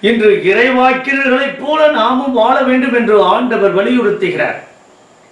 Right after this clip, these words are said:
"இறைவாக்கினர்கள் ஏன் உன் முன்னோர்கள் கொன்றார்கள், அவர்களுக்கு நீங்கள் நினைவு சின்னம் படைக்கின்றீர்களே" என்றெல்லாம் உங்களுக்கு ஐயோ கேடு என்று பேசக்கூடிய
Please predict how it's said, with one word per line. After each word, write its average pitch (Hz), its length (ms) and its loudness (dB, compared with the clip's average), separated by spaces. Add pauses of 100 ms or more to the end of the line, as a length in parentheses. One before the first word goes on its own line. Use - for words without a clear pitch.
(420)
"இறைவாக்கினர்கள் 254 1040 0
ஏன் 330 360 -2
உன் 220 160 -6
முன்னோர்கள் 208 760 0
கொன்றார்கள், 175 680 -4 (300)
அவர்களுக்கு 202 580 0
நீங்கள் 220 400 2
நினைவு 247 400 -2
சின்னம் 190 340 -4
படைக்கின்றீர்களே" 185 1040 0 (680)
என்றெல்லாம் 196 680 0
உங்களுக்கு 185 480 -2
ஐயோ 208 400 0
கேடு 202 260 0
என்று 175 300 -4
பேசக்கூடிய 160 880 -2